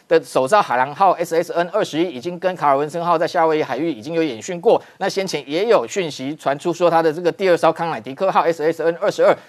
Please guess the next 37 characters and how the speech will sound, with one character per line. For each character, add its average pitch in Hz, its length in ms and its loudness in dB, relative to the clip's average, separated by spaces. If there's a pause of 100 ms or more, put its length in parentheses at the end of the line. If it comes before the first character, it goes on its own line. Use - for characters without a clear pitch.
(180)
也 147 260 -2
这 214 140 0
个 190 100 0
进 208 160 -4
驻 190 160 -2
到 185 140 4
日 208 100 4
本 135 180 -2
横 143 160 -2
须-， 196 300 -4
横 151 180 -8
须 185 140 -6
贺 202 200 2
港 104 220 -4
哦， 117 120 -4
进 185 160 -8
入 180 100 0
第 180 160 -4
七 180 260 -8 (220)
舰 202 180 2
队 175 160 2
的 139 240 0
一 165 120 -4
个 165 160 2
相 170 120 0
关 165 160 -2
的 147 120 -4
一 143 60 -4
个， 139 180 -2 (240)
呃， 107 220 -2
这 147 160 -4
个 143 80 0
指 104 120 -14
挥 196 160 2
链 220 160 4
里 123 120 -8
面。 165 180 -2